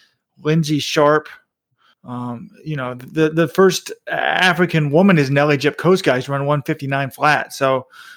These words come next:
Wilson's more than a second ahead, uh, you know, uh, of that. So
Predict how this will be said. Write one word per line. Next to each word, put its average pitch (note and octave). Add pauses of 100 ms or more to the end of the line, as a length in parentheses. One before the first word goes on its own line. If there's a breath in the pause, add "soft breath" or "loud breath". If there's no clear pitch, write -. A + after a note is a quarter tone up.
(340 loud breath)
Wilson's D#3
more D#3
than F3
a C#3
second D3+
ahead, C3+
uh, C#2+ (680)
you D#3
know, B2 (340)
uh, D3
of C#3+
that. C3+ (160)
So C3